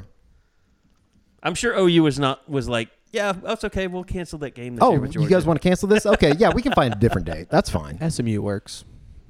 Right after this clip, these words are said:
Speaker 1: It should be pretty good with Preston Stone. I saw there was a lot of, uh, buzz about him, uh, earlier, I guess over the weekend. I saw something on the internet about it.
Speaker 2: Did, uh, did Vandegrift transfer?
Speaker 1: Brock?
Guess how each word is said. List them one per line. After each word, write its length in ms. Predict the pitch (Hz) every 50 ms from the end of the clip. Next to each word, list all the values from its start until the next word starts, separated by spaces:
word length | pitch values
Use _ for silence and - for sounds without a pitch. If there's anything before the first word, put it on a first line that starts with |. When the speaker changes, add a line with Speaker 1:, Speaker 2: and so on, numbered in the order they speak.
| - - - _ - _ -
Speaker 1:
It 160 | 180 - -
should 140 | - 269 240
be 100 | 302 -
pretty 180 | - 285 262
good 120 | - 285 247
with 160 | 151 - _
Preston 300 | - 143 - - 139 123
Stone. 280 | - - 147 143 117
I 60 | 104 95
saw 200 | - 120 117 113
there 140 | 104 117
was 120 | 117 113 110
a 40 | 107
lot 160 | 110 107 104
of, 140 | 107 107 110
uh, 140 | 104 101
buzz 340 | 101 101 107 110 113 117 104
about 260 | 104 92 98 98 95
him, 300 | 107 107 104 101 98 101
uh, 220 | 101 98 98 95 92 92 _ - _
earlier, 520 | - 127 120 120 117 113 113 110 107 104 95 95 _ _ _ _ _
I 80 | - 123
guess 260 | - 254 320 - -
over 160 | 120 92 101
the 60 | 85
weekend. 500 | 82 - 107 110 110 - - 80 71 73
I 60 | 80
saw 200 | 85 - 95 82 82
something 340 | - - 90 - - 92 87
on 100 | 80 80
the 140 | 78 80
internet 360 | 80 80 80 78 78 76 76 76
about 300 | 71 78 73 71 71 -
it. 140 | 64 _ _ _
Speaker 2:
Did, 300 | - 156 160 151 131 120
uh, 340 | 147 143 139 127 117 113 113
did 180 | 104 113 120 104
Vandegrift 520 | 117 147 214 302 359 - 247 233 220 - -
transfer? 640 | - 151 135 147 175 190 - - 180 180 190 185 - - - - - - - _ - - - - - _
Speaker 1:
Brock? 440 | - 147 143 185 262 - - -